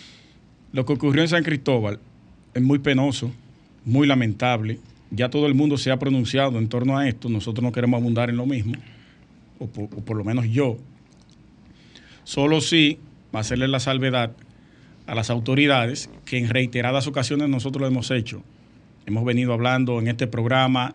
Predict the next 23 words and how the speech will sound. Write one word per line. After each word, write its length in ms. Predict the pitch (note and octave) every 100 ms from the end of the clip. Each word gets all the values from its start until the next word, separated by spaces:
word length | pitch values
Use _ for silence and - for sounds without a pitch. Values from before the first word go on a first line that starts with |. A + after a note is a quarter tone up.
| -
en 160 | G2 G2+
nuestro 240 | G2+ G#2
podcast 580 | F#2+ C3+ C3 C3+ B2 A#2 - - - -
y 120 | B2
en 80 | B2
cualquier 400 | A#2 A#2 A2+ C#3
escenario 360 | C3+ C3 C3+ C3+
que 100 | C3
nos 120 | B2+
desenvolvemos 640 | B2 B2+ C3+ C#3+ B2 A#2+
acerca 400 | G#2+ G2+ B2 A#2 B2
de 300 | C#3 D3+ D3+ - - - - - -
la 220 | B2 C#3
regularización 1300 | C3+ D3+ D#3+ D3+ D#3 C#3+ C3+ C3+ B2 - D#3+ F3+ F3+ - - - - - -
de 440 | A2+ A2+ C#3+ D#3+
la 200 | D#3+ C#3
construcción 800 | - C3 A#2 B2 A2+ - C#3 C#3 C#3 -
en 220 | A#2 A#2
todos 280 | B2+ C3 C3
los 120 | B2
territorios 480 | A#2 G#2 A2 A#2 A2+
del 100 | G2+
país. 460 | F#2+ C2+ - -